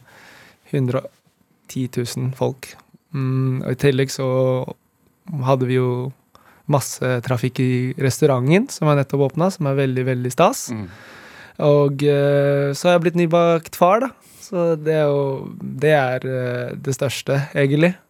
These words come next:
Speaker 1: Og, eh, det gøyeste. Å
Speaker 2: Al-
Speaker 1: bare henge med han kompisen.
Speaker 2: Ja, hvor gammel er han da?
Speaker 1: Han er, eh, elleve uker i dag. Så han hører på. Hei, Bowie. <laughs>
Speaker 2: Er det,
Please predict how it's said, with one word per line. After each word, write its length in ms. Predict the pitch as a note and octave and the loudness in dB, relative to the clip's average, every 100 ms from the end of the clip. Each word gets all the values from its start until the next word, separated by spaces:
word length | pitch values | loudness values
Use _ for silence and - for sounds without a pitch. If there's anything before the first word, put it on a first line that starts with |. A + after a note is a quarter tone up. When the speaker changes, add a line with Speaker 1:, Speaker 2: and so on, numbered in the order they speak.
| _ - | _ -6
Speaker 1:
Og, 380 | C#3+ C#3 C3+ C3+ | -2 0 -2 -2
eh, 640 | C3+ C3 C3 C3 C3 C3 | 0 2 0 -2 -4 -6
det 180 | B2+ C#3 | -4 2
gøyeste. 460 | C#3+ B2+ A#2 - C3+ _ | 4 2 0 -10 -14 _
Å 80 | C#3 | -2
Speaker 2:
Al- 80 | A#2+ | 0
Speaker 1:
bare 460 | B2+ B2+ C3 C3 C3 _ _ _ _ - | 0 -4 -6 -6 -8 _ _ _ _ 0
henge 240 | C#3+ B2+ | 2 2
med 380 | B2+ B2+ B2 C3+ - _ _ _ - | 0 -2 -2 -4 -8 _ _ _ -8
han 420 | C3 C3+ C3 C#3 - | -6 -4 -4 -6 -2
kompisen. 460 | C#3 B2 C3 - D#3+ - | -2 0 -2 -4 -8 -2
Speaker 2:
Ja, 80 | A#2+ | 2
hvor 80 | |
gammel 200 | B2 A2+ G2+ | 4 4 4
er 80 | |
han 100 | G2 | 2
da? 120 | G2+ A#2+ _ _ _ - _ | 0 -6 _ _ _ -20 _
Speaker 1:
Han 160 | D#3 D#3+ | 0 2
er, 240 | D#3+ E3 D#3+ | 4 4 4
eh, 400 | D#3+ D#3+ D#3 D#3 | 2 2 2 -2
elleve 420 | - D#3 B2+ B2+ A#2+ | 0 0 2 2 0
uker 180 | - B2 | 2 2
i 20 | |
dag. 180 | D3+ B3+ - _ _ _ _ _ _ _ | 4 2 -6 _ _ _ _ _ _ _
Så 160 | - C#3 | -6 2
han 100 | E3+ | 4
hører 280 | G3+ D3 B2 | 6 4 0
på. 200 | E3 E3+ _ - | -2 -2 _ -2
Hei, 280 | F3 E3+ F3+ | 0 2 4
Bowie. 360 | F#3 F#3+ G3 A#3 | 6 4 4 0
<laughs> 880 | C3 C#3 C#3+ D3 F3 - - - F3 | 0 2 2 2 0 -4 -8 -10 -2
Speaker 2:
Er 120 | A2 | 4
det, 140 | C#3 | 4